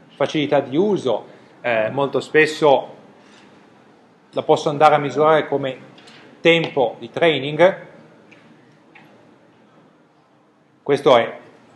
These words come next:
è difficile da misurare, quindi devo andare a capire quanto tempo è necessario perché una persona sia in grado di utilizzare il sistema, oppure posso utilizzare una misura approssimata,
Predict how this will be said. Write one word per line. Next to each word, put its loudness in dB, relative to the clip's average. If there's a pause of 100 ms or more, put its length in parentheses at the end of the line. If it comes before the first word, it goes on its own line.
(200)
è -12
difficile -4
da 2
misurare, 0
quindi -16
devo -2
andare 2
a 0
capire -2
quanto -2
tempo -6
è 0
necessario -2
perché -6
una -4
persona -8
sia -10
in -6
grado 0
di -10
utilizzare -4
il -6
sistema, -4 (1500)
oppure 4
posso 2
utilizzare 2
una -6
misura -4
approssimata, -4